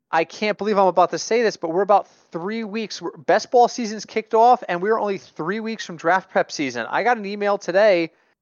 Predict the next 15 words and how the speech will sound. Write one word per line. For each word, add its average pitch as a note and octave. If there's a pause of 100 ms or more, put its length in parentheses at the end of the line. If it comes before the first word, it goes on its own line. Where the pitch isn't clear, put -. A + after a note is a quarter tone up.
(160)
that D3+
John E3+
Hansen's F3+
put -
out E3+
his D#3
first -
version E3+
of D#3+
the E3
draft F3
guide -
for C3
twenty D3+
twenty-one. D#3+